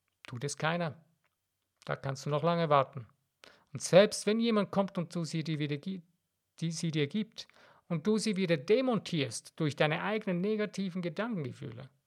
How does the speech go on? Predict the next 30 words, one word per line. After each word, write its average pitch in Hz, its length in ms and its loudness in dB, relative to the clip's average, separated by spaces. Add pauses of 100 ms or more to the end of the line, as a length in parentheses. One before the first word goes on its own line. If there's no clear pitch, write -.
(500)
was 135 180 -2
hilft 170 240 -6
es 156 120 -8
dann? 196 280 -8 (360)
Nicht 131 240 -10
viel. 160 200 -8 (440)
Dann 127 180 -2
war 143 120 8
es 147 100 2
nur 160 120 0
so 165 180 2
kurz 165 480 -4 (320)
ein 151 400 -2 (260)
Hochbrenner 160 640 -2 (280)
und 147 180 -6
der 147 260 0 (280)
ver-, 151 300 -4
verlöscht 180 360 0
dann 131 100 -8
gleich - 240 -10
wieder. 143 180 -14 (1000)
Du 143 100 -2
brauchst 175 540 4
für 165 100 -2
dich 180 320 -4 (300)
ein 156 180 2
solides, 170 720 0 (540)
starkes - 680 2
Fundament 185 580 2
von 151 300 -4